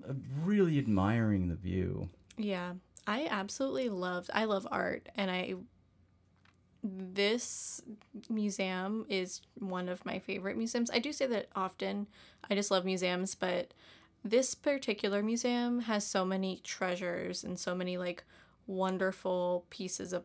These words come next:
Speaker 2: art that, yeah. Um, yeah, Judah showed me pictures right now of the view from the Uffizi Gallery, and yeah, we will put these in the blog post because it was just, like, really cool <laughs> to see.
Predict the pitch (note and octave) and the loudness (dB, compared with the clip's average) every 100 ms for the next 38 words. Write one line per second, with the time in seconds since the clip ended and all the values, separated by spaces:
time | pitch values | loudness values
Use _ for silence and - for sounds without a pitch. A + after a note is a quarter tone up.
0 | - F3+ F3 F3 - - - - _ _ | -6 -6 -4 -6 -8 -12 -12 -16 _ _
1 | _ _ _ _ _ _ _ - F#3+ F3+ | _ _ _ _ _ _ _ -6 -4 -2
2 | F3 - - _ _ G3+ G3 - G#3 - | -4 -6 -12 _ _ -6 -4 -6 -10 -16
3 | _ G3 F3+ - G3 - - G3+ F3+ F#3 | _ -2 -2 -4 -10 -12 -2 0 2 0
4 | G3+ A#3+ A3+ G3+ - - G3+ G3 G3+ - | 0 2 2 0 -2 -4 -2 0 0 0
5 | G3 F#3 F#3 - G3 F#3+ F#3+ C#4 C#4+ B3+ | 0 0 0 0 -2 -4 -2 0 2 2
6 | A#3 G#3 G3 F#3+ F3+ - A#3+ A3+ G3+ F3+ | 4 2 4 0 -2 -2 0 0 0 0
7 | F3+ F3 F3 - F3+ F3 F3 - C4 F3+ | 0 0 -2 -2 -2 -2 -6 -8 -4 0
8 | F3+ F3+ F#3 F#3+ - F#3+ F3+ F3+ F3+ F#3+ | 0 0 -2 -2 -2 -4 -4 -4 -6 -4
9 | F#3+ F#3 - B3+ C#4 D4 - - - - | -2 -2 0 2 2 0 -6 -10 -20 -20
10 | - - G#3 A#3 G3+ - A3 A3+ A3 G3+ | -16 0 6 8 8 6 4 4 2 4
11 | F#3 - F3+ F3 F3+ - - - - G#3+ | 2 2 0 0 -2 -6 -4 -2 -2 0
12 | - B3 C4+ C4+ A#3 G#3+ G3+ F3+ F3 F3+ | 2 6 6 6 2 2 0 -2 -2 -4
13 | F3 | -6